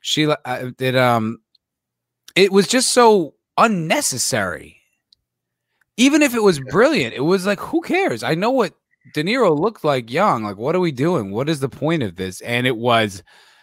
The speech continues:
Speaker 1: not convincing.
Speaker 2: Yeah, they would have been better having young actors portray the younger stuff
Speaker 1: Hundred percent.
Speaker 2: and then go back
Speaker 1: And
Speaker 2: and forth.
Speaker 1: how do-, how does it improve the story to, to, to C G I him having blue eyes? That was disturbing.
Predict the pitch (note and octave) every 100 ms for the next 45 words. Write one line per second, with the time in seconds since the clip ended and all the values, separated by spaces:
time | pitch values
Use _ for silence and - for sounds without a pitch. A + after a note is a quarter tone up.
0 | _ _ _ E2 D#2+ E2 F2 F2 C#3 D3
1 | - - F#2+ D2+ C#2+ - - - C3 C3
2 | G#2+ - D3+ F3 F#3 F3 E3 C#3+ D3+ D3+
3 | C#3 C#3+ C3+ B2+ B2+ B2+ A#2+ A#2 A2+ G2+
4 | - _ _ _ B2+ - A2+ G#3+ B3+ C4
5 | - B3 - B3 A#3+ - - _ _ B2
6 | B2+ A#2+ B2 A#2 A#2 - - F#3+ G3+ C4
7 | D#4+ E4 _ _ _ _ _ _ G#3+ E4
8 | C#4+ D4+ A#3+ - A#3+ C4+ G#3+ G#3 - -
9 | G3+ G#3+ C#3 G#2 F#2 G#2+ C#3+ B2+ C#3+ A#2+
10 | C3+ B2 - F3 G#3 E3+ F#3 F#3 F3+ D#3+
11 | D3 D3 C3+ B2+ A2 C3 F3 D#3+ D#3+ C3
12 | F#2+ F#2 D#3 F3 A#2+ C3+ - - - E3
13 | C#3+ F2+ C#2